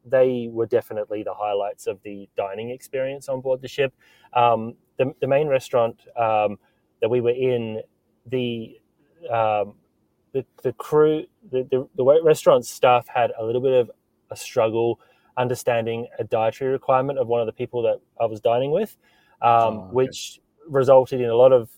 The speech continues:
Speaker 1: um, backwards and forwards and a lot of confusion about what, what they could or couldn't provide them with, and actually ultimately ended up with them bringing food that hadn't been ordered <laughs> to the table.
Speaker 2: <laughs>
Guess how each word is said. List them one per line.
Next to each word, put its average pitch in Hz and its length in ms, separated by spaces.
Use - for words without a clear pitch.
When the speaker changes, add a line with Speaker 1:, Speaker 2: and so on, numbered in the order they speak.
Speaker 1:
um, 104 520
backwards 123 360
and 107 140
forwards 107 340
and 101 100
a 101 40
lot 101 120
of 104 120
confusion 107 460
about 95 280
what, 98 140
what 110 180
they 101 100
could - 180
or 107 80
couldn't 98 340
provide 110 380
them 113 100
with, 110 200
and 104 100
actually 104 340
ultimately 101 460
ended 104 180
up 101 140
with 104 100
them 101 200
bringing 104 420
food 117 300
that - 100
hadn't 120 200
been 113 160
ordered 139 300
<laughs> - 360
to - 180
the 202 120
table. 190 460
Speaker 2:
<laughs> - 60